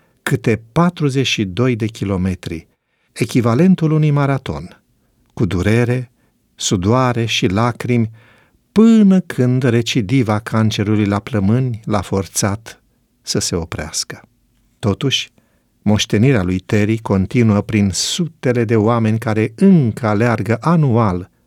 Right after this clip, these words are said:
în numele lui și astfel au reușit să strângă deja sute de milioane de dolari pentru cercetare. Oameni ca Terry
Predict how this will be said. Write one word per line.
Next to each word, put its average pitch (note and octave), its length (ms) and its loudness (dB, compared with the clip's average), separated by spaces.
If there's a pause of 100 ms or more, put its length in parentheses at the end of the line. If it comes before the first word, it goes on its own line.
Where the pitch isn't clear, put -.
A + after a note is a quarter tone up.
în G2 220 2
numele G#2 360 2
lui G2 380 -4 (260)
și - 220 -2
astfel G#2 640 -6 (560)
au F2+ 140 -2
reușit F2+ 400 -4
să - 160 -4
strângă G#2 520 -2
deja F2+ 460 -4 (320)
sute D3+ 640 -2
de A#2+ 140 -2
milioane G#2 600 0
de G2 120 -2
dolari F#2+ 560 -2 (480)
pentru F2+ 280 -4
cercetare. - 760 -8 (440)
Oameni A#2 640 0
ca A2 180 -4
Terry G#2+ 560 0